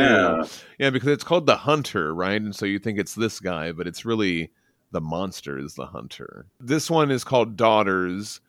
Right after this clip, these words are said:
Speaker 2: written by Tyler Crook and art by Kat Faris. This one was so odd. So this woman works in a, a labor, a lumber mill. If she's alone and she has an accident where her arm is cut off.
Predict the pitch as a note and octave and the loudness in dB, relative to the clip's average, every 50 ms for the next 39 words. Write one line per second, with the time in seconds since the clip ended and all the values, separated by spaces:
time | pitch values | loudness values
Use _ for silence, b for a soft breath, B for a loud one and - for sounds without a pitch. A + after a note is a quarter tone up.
0 | _ _ _ _ _ - C3+ C3+ A#2 A2+ A#2+ A#2 G2+ B2 A#2+ A#2+ G#2+ - - - | _ _ _ _ _ 0 0 2 4 4 4 4 6 4 4 4 4 2 2 2
1 | B2 A#2 A2 - - - A2 G#2+ G2+ G2+ A2 A#2 A2+ G2+ A2 G2+ F#2+ F#2 - - | 2 2 2 0 -4 -4 -4 -2 0 0 0 0 0 2 2 2 2 0 -2 -8
2 | - - C3 A#2 A2 - - - - - C#3+ E3 D3+ B2+ G#2+ F2+ E2 D#2+ D#2 E2+ | -6 0 2 2 2 2 -2 -6 0 2 4 6 6 6 6 4 2 -2 -4 -6
3 | - - - - - - _ - D3+ - - - - B3 A3+ F#3+ F3 C#3+ B2 - | -8 -10 -10 -10 -12 -12 _ -10 -8 -6 -4 -2 0 0 2 4 2 2 2 2
4 | - D3 C#3 D3+ B2+ D#2+ G2 A2 A2+ C3 C3+ A#2 G2+ G2+ F#2+ F2+ F2 G2 F#2+ _ | 2 4 4 4 2 2 2 4 6 6 8 8 6 6 4 2 0 -2 -6 _
5 | _ - - - E3 D3+ D3 D3 B2+ - C3 C3+ D#3 E3+ E3+ E3 D#3 C3+ B2 B2 | _ -12 -6 0 0 2 2 2 0 0 -2 -2 -2 0 2 0 0 2 2 2
6 | C3 C#3 - - - C3+ A#2+ A#2 G#2+ G#2 G2 F#2+ F#2+ F#2 F#2 F#2 - - A2+ G#2+ | 2 2 0 0 0 0 2 2 2 2 2 2 2 0 0 -2 -4 -6 -6 -6
7 | G2 F#2 F#2+ G2+ A2 C3 D#3 D3 C3 A#2+ - - A2 G#2 G2+ A2 C3 D3+ E3 D3 | -6 -6 -4 -2 0 0 0 0 -2 -4 -2 0 0 2 2 2 2 2 4 2
8 | C#3 A#2 G#2 G2 G2 F#2 E2+ E2 D#2+ D#2 E2+ F2+ G2 _ _ _ _ - - C#3 | 2 2 2 0 -2 -2 -2 -4 -4 -6 -6 -8 -10 _ _ _ _ -4 0 0
9 | B2 - - D#3 D#3 C#3 C#3 B2 A#2 A#2+ C3 C#3 C3+ A#2+ - - B2+ C3+ B2 C3 | 0 0 0 2 4 6 6 6 6 6 4 4 2 0 0 0 0 0 0 -2
10 | A#2 F2 G#2+ A#2 A2+ - C3+ B2+ A2 G2+ G2+ F#2+ F#2+ G#2+ F#2 - - A2+ A2 A2 | -2 -2 -2 -4 -4 -4 -6 -6 -4 -4 -4 -4 -4 -6 -4 -2 0 0 0 0
11 | G#2 F#2+ E2+ - - - F#2+ E2+ C2 G#1+ G#1+ G#1 - | -2 -4 -8 -10 -10 -10 -10 -8 -8 -10 -14 -16 -18